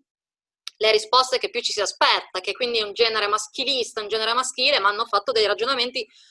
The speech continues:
un po' più, eh, approfonditi e intelligenti, secondo me. Quindi, eh, diciamo che in Italia questo genere di,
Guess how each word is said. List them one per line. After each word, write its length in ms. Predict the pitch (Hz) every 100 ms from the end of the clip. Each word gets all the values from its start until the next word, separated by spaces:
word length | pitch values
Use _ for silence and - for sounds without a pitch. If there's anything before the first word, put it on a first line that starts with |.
| _ _
un 240 | 220 226
po' 280 | 226 247 247
più, 520 | - 240 254 302 320 - _ _ _
eh, 720 | 214 214 214 214 214 214 190
approfonditi 800 | - 220 - 226 226 226 240 269
e 80 | 214
intelligenti, 800 | 202 208 202 180 190 180 180 196
secondo 460 | - 185 185 190 190
me. 240 | 190 180
Quindi, 480 | - 277 294 262 214
eh, 720 | 202 - 208 202 202 196 196 190
diciamo 300 | 196 269 277
che 400 | 233 214 208 185
in 140 | 220 220
Italia 500 | 220 269 285 226 196 - _ _
questo 340 | 247 240 254
genere 440 | 233 254 254 247
di, 300 | - 254 240